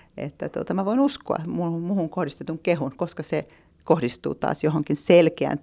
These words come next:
tekemiseen nimenomaisesti, eikä johonkin siihen, että, että hei, sä oot nyt rohkea. No why? Miksi mä oon niinku rohkea? Et siinä pitää olla joku, no hei, sä uskalsit puhua ison porukan edessä.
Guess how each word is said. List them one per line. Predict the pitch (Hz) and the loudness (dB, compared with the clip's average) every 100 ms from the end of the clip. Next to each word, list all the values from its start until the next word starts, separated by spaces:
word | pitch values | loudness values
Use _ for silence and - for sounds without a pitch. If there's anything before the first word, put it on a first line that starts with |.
| - | 4
tekemiseen | 156 151 151 180 - - - | 4 6 2 2 -2 -4 -4
nimenomaisesti, | 175 175 - - 196 214 - 233 - 208 - | -4 -4 0 0 0 -2 -4 -10 -8 -10 -4
eikä | 170 160 - | -2 -2 -4
johonkin | 151 151 147 | -6 -8 -12
siihen, | - - 165 160 | -10 -8 -6 -8
että, | - - 190 - - - - - | -14 -10 -10 -10 -20 -20 -20 -16
että | 151 - | -16 -8
hei, | 165 151 | -6 -6
sä | - | -8
oot | 143 - | -8 -8
nyt | - - _ | -12 -16 _
rohkea. | - 127 - 180 170 - | -2 -2 -2 -8 -8 -6
No | - - | -6 -4
why? | 160 135 - - | -2 -2 -4 -6
Miksi | 202 208 - | -6 -4 -4
mä | 165 | -2
oon | 143 - | -2 -6
niinku | 139 - | -4 -2
rohkea? | - - - - | -2 -4 -4 -4
Et | 185 | -2
siinä | 240 233 | -2 0
pitää | 294 226 | 2 4
olla | 170 | 2
joku, | 151 - 170 | 0 -4 -6
no | 214 254 | -4 0
hei, | 240 98 147 - - - | 4 4 2 -4 -20 -20
sä | - - | -8 -2
uskalsit | 233 233 220 - - | -2 -2 -2 -2 0
puhua | 247 233 196 185 - | 2 4 4 2 -2
ison | 208 202 196 | -4 -2 0
porukan | 202 202 214 | -2 0 -2
edessä. | 214 - - | 0 -2 -4